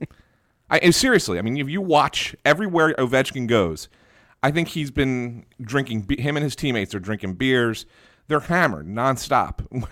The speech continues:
<laughs> They were at, uh, Nationals, at the Nationals game, when he was on Jimmy Fallon doing a, uh,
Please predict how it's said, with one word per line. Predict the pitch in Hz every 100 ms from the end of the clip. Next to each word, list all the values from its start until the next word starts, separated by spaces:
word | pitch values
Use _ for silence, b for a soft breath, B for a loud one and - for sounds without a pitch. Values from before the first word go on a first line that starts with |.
| 151 -
<laughs> | -
They | 117 123
were | 117 120 104 104 B B B B B -
at, | 104 - 117 110
uh, | 104 101 90
Nationals, | 98 107 113 - 123 123 - - - _ _ -
at | 104
the | 107
Nationals | 120 135 135 131 113
game, | 123 113 110 113 b b b -
when | 110
he | 104
was | 104
on | 107
Jimmy | 104 113 101
Fallon | - 123 123 120 117
doing | 110 104 92
a, | - -
uh, | 101 90